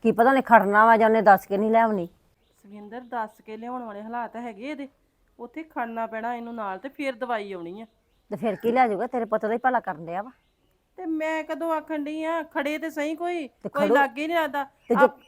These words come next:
Speaker 2: ਆਪਣੇ ਨਹੀਂ ਲਾਗੇ ਲੱਗਣ ਦੇ, ਬੇਗਾਨਾ ਲੱਗਦਾ ਕੋਈ?
Speaker 1: ਆਪਣੇ ਹੁਣ ਮੈਂ ਤੇ ਆਉਣੀ ਆ ਨਾ, ਤਿੰਨ ਚਾਰ ਦਿਨ ਹੋ ਗਏ, ਹੁਣੀ ਮੈਂ ਪੇਕੇ ਗਈ ਹਾਂ ਨਾ।
Speaker 2: ਸੁਖਵਿੰਦਰ, ਉਹ ਨਹੀਂ ਗੱਲ, ਜਿਹੜਾ ਬੰਦਿਆਂ ਕੰਮ ਕਰਨਾ, ਉਹ ਬੰਦਿਆਂ ਹੀ ਕਰਨਾ, ਜਨਾਨੀਆਂ ਥੋੜ੍ਹਾ ਕਰ ਸਕਦੀਆਂ
Speaker 1: ਤੇ
Speaker 2: ਉਹ।
Speaker 1: ਤੁਹਾਨੂੰ ਤਾਂ ਮੈਂ ਪਹਿਲਾਂ ਕਹਿਤਾ ਵੀ ਉਹ ਨਹੀਂ ਮੈਂ ਆਉਣਾ, ਤਾਂ ਤਾਂ ਹੀ ਤੁਹਾਨੂੰ ਮੈਂ ਕਿਹਾ ਵੀ ਹਰਜੀਤ ਭਾਜੀ ਨੂੰ ਕਹੋ।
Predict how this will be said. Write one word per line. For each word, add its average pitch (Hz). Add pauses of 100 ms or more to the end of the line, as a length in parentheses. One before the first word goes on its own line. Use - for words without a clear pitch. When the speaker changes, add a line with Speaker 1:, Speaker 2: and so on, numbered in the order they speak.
(140)
Speaker 2:
ਆਪਣੇ 262
ਨਹੀਂ 330
ਲਾਗੇ 311
ਲੱਗਣ 294
ਦੇ, 339
ਬੇਗਾਨਾ 311
ਲੱਗਦਾ 277
ਕੋਈ? 311
Speaker 1:
ਆਪਣੇ 233
ਹੁਣ 262
ਮੈਂ 226
ਤੇ 220
ਆਉਣੀ 247
ਆ 302
ਨਾ, 320 (520)
ਤਿੰਨ 247
ਚਾਰ 240
ਦਿਨ 247
ਹੋ 269
ਗਏ, 254
ਹੁਣੀ 285
ਮੈਂ 294
ਪੇਕੇ 254
ਗਈ 220
ਹਾਂ 233
ਨਾ। 277 (600)
Speaker 2:
ਸੁਖਵਿੰਦਰ, 302
ਉਹ 320
ਨਹੀਂ 330
ਗੱਲ, 247
ਜਿਹੜਾ 294
ਬੰਦਿਆਂ 254
ਕੰਮ 262
ਕਰਨਾ, 254
ਉਹ 349
ਬੰਦਿਆਂ 262
ਹੀ 285
ਕਰਨਾ, 277
ਜਨਾਨੀਆਂ 269
ਥੋੜ੍ਹਾ 254
ਕਰ 320
ਸਕਦੀਆਂ 220
Speaker 1:
ਤੇ 214
Speaker 2:
ਉਹ। 208
Speaker 1:
ਤੁਹਾਨੂੰ 247
ਤਾਂ 220
ਮੈਂ 220
ਪਹਿਲਾਂ 220
ਕਹਿਤਾ 233
ਵੀ 240
ਉਹ 226
ਨਹੀਂ 208
ਮੈਂ 240
ਆਉਣਾ, 202
ਤਾਂ 208
ਤਾਂ 208
ਹੀ 214
ਤੁਹਾਨੂੰ 240
ਮੈਂ 226
ਕਿਹਾ 202
ਵੀ 208
ਹਰਜੀਤ 240
ਭਾਜੀ 208
ਨੂੰ 208
ਕਹੋ। 175